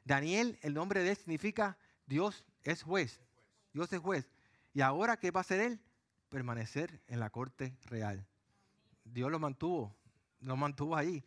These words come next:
Le cambiaron el nombre, pero él siguió donde el nombre de él era, de la corte real y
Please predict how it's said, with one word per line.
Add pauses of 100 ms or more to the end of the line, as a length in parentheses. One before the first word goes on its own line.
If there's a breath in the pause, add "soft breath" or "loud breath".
(160 loud breath)
Le
cambiaron
el
nombre,
pero
él
siguió (200 loud breath)
donde
el
nombre
de
él
era, (220 loud breath)
de
la
corte
real (340 soft breath)
y